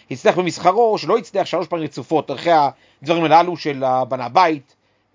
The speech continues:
נולד לו תינוק, או נשא אישה. דכתיב, "יוסף איננו, ושמעון איננו, ואת בנימין תיקחו, עלי יהיו כולנה". כלומר, כשרצו בני יעקב לקחת עמם בנימין ממצרים, אמר להם יעקב, שאיבד כבר שני בנים, ואם ייקחו את בנימין, יוחזק כבר הפעם השלישית.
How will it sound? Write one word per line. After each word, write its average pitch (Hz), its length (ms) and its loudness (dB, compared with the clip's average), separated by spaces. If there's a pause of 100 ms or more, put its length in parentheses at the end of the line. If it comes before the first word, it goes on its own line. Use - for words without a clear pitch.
נולד 143 340 0
לו 143 60 -6
תינוק, 208 520 -6
או 165 120 -2
נשא 151 220 -4
אישה. 127 320 -6
דכתיב, 170 380 -8
"יוסף 160 240 -4
איננו, 214 300 -2 (360)
ושמעון 196 340 0
איננו, 233 140 0
ואת 208 120 0
בנימין 202 260 -6
תיקחו, 214 520 -4
עלי 143 260 -2
יהיו 180 180 -2
כולנה". 170 380 -2
כלומר, 180 360 -2 (400)
כשרצו 151 300 -4
בני 196 100 0
יעקב 185 220 0
לקחת 170 280 0
עמם 175 260 -4
בנימין 156 300 -4
ממצרים, 233 480 0
אמר 202 160 0
להם 214 120 -2
יעקב, 233 460 0 (380)
שאיבד 180 300 0
כבר 180 120 2
שני 190 160 -2
בנים, 135 360 -2
ואם 151 80 -6
ייקחו 156 180 -8
את 175 60 -4
בנימין, 185 720 -2
יוחזק 185 460 0
כבר 175 200 0
הפעם 165 260 0
השלישית. 143 360 -12